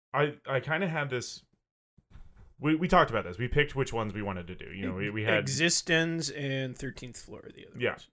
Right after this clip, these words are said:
Speaker 1: So Thirteenth Floor, I've never heard of. eXistenZ is a Cronenberg movie,
Speaker 2: It's
Speaker 1: I believe?
Speaker 2: Cronenberg,
Speaker 1: Yeah.
Speaker 2: yeah.
Speaker 1: And, um, you had texted me and said, "Hey, there's four movies on here. What do you, what do you think we wanna do?"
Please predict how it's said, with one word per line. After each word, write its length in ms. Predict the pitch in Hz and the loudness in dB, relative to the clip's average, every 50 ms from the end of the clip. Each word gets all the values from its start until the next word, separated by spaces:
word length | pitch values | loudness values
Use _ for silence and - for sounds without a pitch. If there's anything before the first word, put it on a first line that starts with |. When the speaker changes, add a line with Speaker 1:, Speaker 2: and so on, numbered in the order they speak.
| _ - | _ -6
Speaker 1:
So 80 | - 123 | -6 -2
Thirteenth 360 | 120 156 156 160 175 160 147 | -2 -2 0 0 0 -2 -2
Floor, 200 | - 135 127 123 | 0 4 4 4
I've 60 | 117 107 | 4 4
never 180 | 110 104 101 | 0 -4 -2
heard 160 | 101 107 107 | 0 0 0
of. 80 | 104 95 | 0 -2
eXistenZ 520 | 95 90 87 95 92 - - 104 101 95 | -4 -6 -8 -10 -10 -8 -8 -8 -8 -8
is 100 | 95 85 | -10 -12
a 60 | 90 - _ _ | -12 -14 _ _
Cronenberg 500 | - - - 101 107 113 - 165 160 165 | -16 -10 -8 -8 -8 -6 -6 -8 -8 -6
movie, 200 | 185 180 185 233 | -8 -8 -6 -6
Speaker 2:
It's 140 | 254 - - | -8 -6 -6
Speaker 1:
I 40 | - | -6
believe? 200 | - 165 - 190 | -6 -6 -6 -8
Speaker 2:
Cronenberg, 140 | 202 - - | -10 -8 -8
Speaker 1:
Yeah. 120 | - - - | -8 -8 -8
Speaker 2:
yeah. 140 | - - - _ - _ _ _ _ _ _ _ - | -12 -14 -16 _ -20 _ _ _ _ _ _ _ -6
Speaker 1:
And, 220 | 135 139 139 139 139 | -4 -2 -2 4 4
um, 400 | 131 127 127 123 120 120 117 113 _ _ _ _ _ _ _ - | 4 4 4 2 0 -6 -12 -14 _ _ _ _ _ _ _ -6
you 100 | 143 170 | 0 0
had 100 | 170 151 | 0 2
texted 220 | - 147 139 135 | 2 2 2 2
me 60 | 143 139 | 0 -2
and 80 | 135 | 2
said, 140 | 143 135 127 | 2 2 2
"Hey, 160 | 131 131 135 | 4 2 2
there's 180 | 120 117 110 - | 2 0 -2 -4
four 180 | - - 143 143 | -2 0 0 0
movies 320 | 143 143 135 123 127 113 | 0 -2 -2 -4 -4 -4
on 160 | 113 107 107 | -4 -4 -4
here. 180 | 104 107 107 104 | -4 -2 -2 0
What 140 | 98 107 104 | 0 0 -2
do 60 | 104 | -2
you, 160 | 104 104 95 92 - | -4 -6 -8 -10 -14
what 140 | - 104 113 | -10 -10 -8
do 80 | 110 101 | -6 -6
you 60 | 98 | -8
think 200 | - 101 90 82 | -8 -8 -10 -8
we 60 | 90 | -8
wanna 180 | 87 87 85 80 | -10 -8 -10 -10
do?" 140 | - - | -12 -12